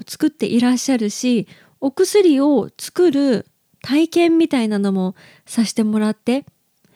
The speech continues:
そこにね、もうもちろん一人で行ったんですが、なんか一人で行っても、なんかね、体験したんですよね。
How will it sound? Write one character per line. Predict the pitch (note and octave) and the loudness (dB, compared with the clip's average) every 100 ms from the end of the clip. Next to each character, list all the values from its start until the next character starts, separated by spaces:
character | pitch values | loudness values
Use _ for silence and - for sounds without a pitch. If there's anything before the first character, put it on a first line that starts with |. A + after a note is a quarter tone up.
| _ - | _ -4
そ | C4+ | 0
こ | D#4 | 2
に | C#4+ C#4+ | 2 4
ね、 | C#4+ D#4 - - _ - | 2 -2 -10 -20 _ -2
も | A#3+ A3 | 0 2
う | |
も | C4 | 2
ち | F4 | 4
ろ | D4 | 4
ん | B3+ | 2
一 | - D#4 | 4 4
人 | B3+ | 4
で | G#3 F#3 | 2 0
行 | - A#3 | -2 -2
っ | |
た | - B3+ | 0 2
ん | A3+ | 2
で | |
す | A3 G#3 | 0 -2
が、 | G#3 G3 F#3 _ _ _ - - - - | -2 0 -2 _ _ _ -20 -20 -8 -2
な | B3 | -2
ん | |
か | A3 | -2
一 | - D4+ | 0 2
人 | C#4 | 4
で | G#3+ | 4
行 | G#3 | 0
っ | - | 0
て | G#3+ | -2
も、 | G3 F3+ F3 - _ _ _ - | 0 -2 -4 -8 _ _ _ 0
な | C4 | 2
ん | |
か | A3+ | 2
ね、 | G#3+ | -2
体 | G3 D4 D4 | 0 0 2
験 | D#4 D4+ D4 D4 | 2 2 0 -2
し | - | 0
た | E4 D#4 | 2 2
ん | |
で | B3 | 2
す | - | 0
よ | G3+ F#3+ | -4 -2
ね。 | G3 G3+ | -2 -4